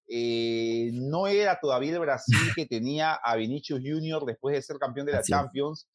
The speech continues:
Speaker 1: ni a Anthony jugando en el Manchester, ni a Rafinha siendo
Speaker 2: Así
Speaker 1: jugador
Speaker 2: es.
Speaker 1: del Barcelona.
Speaker 2: Sí.
Speaker 1: O sea,
Speaker 2: Ujú,
Speaker 1: siento
Speaker 2: ujú.
Speaker 1: que la presencia de extremos potentes y capaces de,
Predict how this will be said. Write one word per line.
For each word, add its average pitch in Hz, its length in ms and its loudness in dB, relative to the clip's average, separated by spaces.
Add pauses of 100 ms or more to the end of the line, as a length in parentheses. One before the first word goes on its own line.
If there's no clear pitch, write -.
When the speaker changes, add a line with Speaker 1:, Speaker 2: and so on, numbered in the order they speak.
(320)
Speaker 1:
ni 131 160 -2
a 135 240 4
Anthony 180 420 -2
jugando 135 360 0
en 151 80 -4
el 131 100 -2
Manchester, 151 720 -2
ni 135 140 -2
a 127 100 4
Rafinha 165 640 -2
siendo 156 280 -2
Speaker 2:
Así 107 60 2
Speaker 1:
jugador 127 200 4
Speaker 2:
es. 135 60 0
Speaker 1:
del 147 80 2
Barcelona. 135 640 2
Speaker 2:
Sí. - 20 0
Speaker 1:
O - 40 -4
sea, 135 220 2 (440)
Speaker 2:
Ujú, 139 100 6
Speaker 1:
siento 160 320 6
Speaker 2:
ujú. 127 80 6
Speaker 1:
que 165 300 4
la 135 240 4
presencia 175 760 0
de 156 80 2
extremos 170 720 -2
potentes 165 800 -2
y 139 80 -10
capaces 127 640 -2
de, 110 260 -2